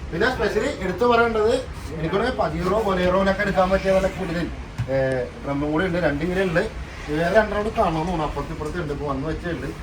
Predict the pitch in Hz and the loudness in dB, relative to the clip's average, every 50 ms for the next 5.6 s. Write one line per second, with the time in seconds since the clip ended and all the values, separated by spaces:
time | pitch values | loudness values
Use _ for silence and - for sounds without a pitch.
0 | - - - - - 143 208 262 269 254 202 - - - 196 - 208 185 - - | -12 -10 -10 -10 -6 -4 -2 -2 -2 -2 -4 -6 -8 -8 -6 -4 -4 -4 -2 -2
1 | 180 170 156 - - - - - 135 165 202 208 - 165 165 165 160 156 147 - | -2 -2 -2 -2 -6 -8 -8 -8 -8 -6 -4 -2 -2 -2 0 0 -2 -2 -2 -2
2 | 151 143 156 202 208 - - - - - - - - - 156 185 247 247 247 247 | -2 -2 -2 -2 -4 -8 -10 -12 -12 -12 -10 -12 -12 -8 -6 -6 -4 -2 0 0
3 | 269 269 269 - - 233 214 196 190 185 165 - 190 190 190 180 - - - 262 | 0 0 -2 0 0 0 0 0 -2 -4 -4 -4 -2 -2 -2 -4 -4 -6 -6 -8
4 | 269 - - - - - - 160 160 175 196 202 202 233 233 - 220 214 214 208 | -8 -8 -10 -12 -12 -8 -6 -4 -2 -2 -2 -4 -4 -6 -6 -6 -4 -4 -4 -4
5 | 202 247 233 185 175 165 160 160 175 170 - | -4 -4 -4 -4 -4 -4 -4 -4 -4 -6 -6